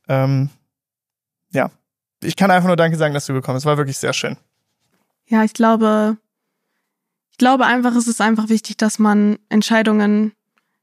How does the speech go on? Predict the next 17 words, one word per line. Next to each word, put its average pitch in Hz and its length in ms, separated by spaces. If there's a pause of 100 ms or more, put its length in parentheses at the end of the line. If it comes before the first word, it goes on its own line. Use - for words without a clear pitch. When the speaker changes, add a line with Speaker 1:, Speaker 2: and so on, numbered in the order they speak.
(260)
Speaker 2:
treffen 254 320
kann 240 260
und 226 100
sie 202 120
durchziehen 240 400
kann, 226 280
aber 208 200
dass 208 200
nichts 220 200
in 214 80
Stein 214 280
gemeißelt 202 460
ist - 320
und 196 400
dass, - 460 (2750)
ja, 220 240
dass, - 400